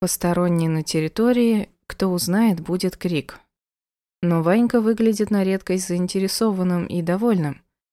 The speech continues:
а мне приходит в голову, что он, наверное, с нормальными представителями мужского пола и не общался. Только с собутыльниками и сожителями матери. Да вот такими участковыми, которых с места только краном подъёмным можно сдвинуть.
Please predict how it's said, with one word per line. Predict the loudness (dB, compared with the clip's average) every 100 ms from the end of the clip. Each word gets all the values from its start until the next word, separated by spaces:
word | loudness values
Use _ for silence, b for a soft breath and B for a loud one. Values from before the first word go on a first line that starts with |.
| _
а | -2 0
мне | 0 0 0
приходит | 0 0 0 -2 -2 -6
в |
голову, | -4 -2 0 -2 -2 -2 -4 -6
что | -8 -2 0
он, | 2 2
наверное, | 2 2 0 0 0 -2
с | -2 -2
нормальными | -2 -2 -2 -2 -2 -4
представителями | -6 -8 -4 -4 -4 -6 -6 -4
мужского | -4 -4 -6 -4 -4 -4
пола | -4 -2 -2
и | -4 -4
не | -2 -4
общался. | -6 -4 -4 -4 -8 -12 _ _ _ _ _ _ _ _ 2
Только | 4 4 2
с | 0
собутыльниками | -2 -2 0 0 0 0 -4 -4 -4 -6
и | -6 -6
сожителями | -2 -2 -2 -4 -4 -4 -2
матери. | -2 -2 -4 -6 -8 -12 _ _ _ _ _ _ _ -2
Да | 0
вот | 2 -2 -2
такими | -4 -2 0 4 4
участковыми, | 2 -2 -4 -6 -4 -2 0 0 -2 -2
которых | -4 -2 -2 -2 -4
с | -4 -2
места | -2 -2 -6
только | -4 -4 -4 -8
краном | -4 -2 -2 -4
подъёмным | -4 -4 -4 -4 -4
можно | -4 -4 -4 -8
сдвинуть. | -8 -6 -6 -6 -10